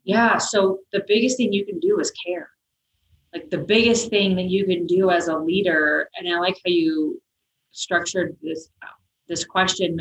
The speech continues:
a little bit ago, is you said, "What can you start doing when things are good?" before shit hits the fan, is you can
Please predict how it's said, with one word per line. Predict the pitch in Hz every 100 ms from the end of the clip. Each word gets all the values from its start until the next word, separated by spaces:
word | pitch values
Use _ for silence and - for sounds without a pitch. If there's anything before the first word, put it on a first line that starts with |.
| 165
a |
little | 160 175
bit | -
ago, | 214 185 170
is | 165 165
you |
said, | 160 170
"What | 196
can | 208
you | 220 220
start | 196 165
doing | 180 175 165
when | 156
things | 185 190 165
are | 139 -
good?" | 185 151 156 -
before | 180 - 196 170 - _ _ _ _ -
shit | 190 175
hits | 175
the | - 180 175
fan, | 190 151 160 _ _ _ -
is | 208 196 165 165 - _ _ _ _ -
you | 196 220
can | 220 185 160 151